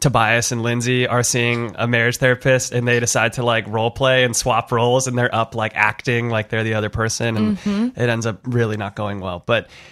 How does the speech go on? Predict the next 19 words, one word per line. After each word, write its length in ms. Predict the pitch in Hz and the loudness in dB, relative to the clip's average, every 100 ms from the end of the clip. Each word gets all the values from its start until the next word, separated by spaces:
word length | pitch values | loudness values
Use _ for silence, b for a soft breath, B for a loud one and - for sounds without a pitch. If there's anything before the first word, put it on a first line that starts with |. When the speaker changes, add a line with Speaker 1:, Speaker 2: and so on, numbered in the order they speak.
| B - | B 4
Speaker 1:
um, 640 | 131 123 120 113 110 104 _ _ _ _ _ - | 4 6 2 0 -4 -8 _ _ _ _ _ -6
what, 520 | 110 127 170 202 - _ _ _ _ _ _ - | 2 6 6 2 -8 _ _ _ _ _ _ -2
like, 360 | 151 143 - - - - | 2 2 -2 -18 -16 -12
wh-, 140 | - - | -4 -2
I, 100 | 139 | 0
I 120 | 135 143 | 2 4
guess 220 | 165 156 | 4 2
wh-, 320 | 120 127 127 | 0 0 0
how 240 | 131 127 | 0 2
you 140 | 156 151 | 2 4
said, 240 | 170 147 | 2 2
like, 180 | 131 123 | 2 0
trying 460 | - 147 139 139 131 | 0 2 2 2 0
to 360 | - 135 127 | 0 2 2
act 300 | - 113 - | 2 0 2
out 200 | 131 123 | 2 2
your 160 | 110 117 | 2 2
emotions, 720 | 110 117 139 - 110 98 95 | 2 2 2 0 -2 -4 -6
like, 160 | 107 | -6